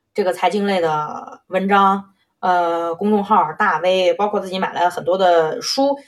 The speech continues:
系统，系统性的学，就架起事来学，买了一个专门的笔记本儿，天天在上面记笔记、学习。然后就，就好像回到那时候考托福的那时候那种状态，就是每天早上一醒来，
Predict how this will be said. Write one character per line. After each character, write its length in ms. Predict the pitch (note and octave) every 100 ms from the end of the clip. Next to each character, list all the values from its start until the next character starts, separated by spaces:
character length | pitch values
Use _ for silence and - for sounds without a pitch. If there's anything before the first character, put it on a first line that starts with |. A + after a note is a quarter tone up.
| _
系 260 | - C4+ A3+
统， 100 | F#3
系 160 | - D4+
统 100 | G#3+
性 100 | F#3+
的 60 | G3
学， 320 | F3 F3+ F#3+
就 120 | -
架 200 | E4 A4+
起 140 | A#3 G#3
事 100 | C4
来 120 | G#3
学， 240 | - F#3 - -
买 160 | G3 G3+
了 60 |
一 40 | C4
个 80 |
专 140 | C4+ D#4+
门 80 | D4
的 60 |
笔 80 | G#3
记 100 | A3+
本 80 | A3+
儿， 220 | F3+ E3+ _ _ _ -
天 240 | - E4+
天 140 | E4
在 140 | E4 C4
上 80 | A#3+
面 120 | A#3
记 80 | A#3+
笔 120 | F#3+
记、 280 | - G#3 -
学 160 | A3
习。 440 | A#3 F3+ F#3+ G3 - _ -
然 160 | A3+
后 300 | C4 C#4+ C#4
就， 160 | C4 C#4+ -
就 100 | E4+
好 140 | A#3+
像 160 | C4 B3+
回 120 | A3
到 120 | B3+
那 80 | C4
时 80 | C4
候 60 |
考 140 | B3+ -
托 140 | B3+
福 240 | B3+ -
的 80 | -
那 120 | C4 B3+
时 80 | -
候 80 | G3
那 60 |
种 140 | F3+ -
状 160 | F#3+
态， 200 | E3 - - _ _
就 100 | -
是 420 | A3+ A3 G3 F#3+ -
每 120 | A3
天 100 | B3+
早 100 | C#4
上 140 | F#3+ A#3
一 40 |
醒 160 | A3+ F3
来， 220 | E3+